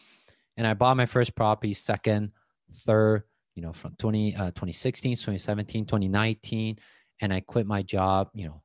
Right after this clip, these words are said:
last year before covid, because I was able to replace my income with whatever I was doing since twenty eleven with, in stocks, day trading, stock option. So I was comfortably replacing my six-figure income. So I say,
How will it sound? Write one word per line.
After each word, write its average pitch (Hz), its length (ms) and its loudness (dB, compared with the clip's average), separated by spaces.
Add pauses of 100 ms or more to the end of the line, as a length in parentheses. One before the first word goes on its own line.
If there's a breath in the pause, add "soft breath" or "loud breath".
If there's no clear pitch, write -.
(100)
last 98 420 0
year 104 100 2
before 95 360 -4
covid, 117 580 2 (400 soft breath)
because 101 520 0 (760 soft breath)
I 113 260 2
was 107 280 2 (100)
able 117 340 2
to 107 340 -6
replace 101 600 -4
my 92 120 -6
income 110 560 -6
with 92 260 -4
whatever 98 380 2
I 92 80 0
was 87 180 -2
doing 92 280 -2
since - 280 -6
twenty 95 280 -4
eleven 87 360 -4
with, 85 180 -10
in 82 120 -6
stocks, 107 540 2 (640 soft breath)
day 104 160 2
trading, 101 480 -4 (240)
stock 101 400 2
option. 98 560 0 (240)
So - 120 -4
I 95 40 4
was 92 120 -2
comfortably 113 560 0
replacing 98 580 -4
my 90 120 -4
six-figure 95 540 -6
income. 123 420 -4
So - 180 -4
I 92 120 0
say, 95 320 -2